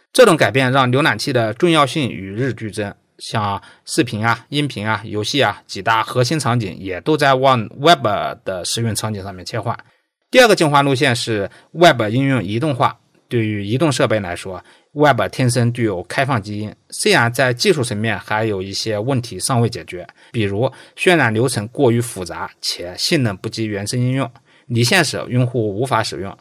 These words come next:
啊，还有无法接收推送的消息，然后移动端也没有一个统一的一级入口。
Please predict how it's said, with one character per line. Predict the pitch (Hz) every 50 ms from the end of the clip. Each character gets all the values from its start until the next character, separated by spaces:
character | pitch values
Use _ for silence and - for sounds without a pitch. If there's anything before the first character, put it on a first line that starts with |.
| _ _ _
啊， | - 101 101 101 95
还 | 92 - 117
有 | 120 123
无 | 117 110 117
法 | - 120 117
接 | - - 117 123 120
收 | 120 - 135 123 120 117 117 - - - - - _ -
推 | - 165
送 | 147 165 156
的 | 131 107
消 | - 147 143
息， | 139 - - - - _ _ _ _ _ _
然 | - 107 92
后 | 123 123
移 | 110 113 135
动 | 139 165 156
端 | 143 156 151 147 143
也 | 117 104 92
没 | 90 110 120
有 | 113 104
一 | 104 107 117
个 | 113 - - 117 104 101 - - - - _
统 | - - - 104 107
一 | 123 143 147
的 | 131 131 113 104 95
一 | - - 151 160
级 | - - 113
入 | 110 127 160 147
口。 | 123 - - - -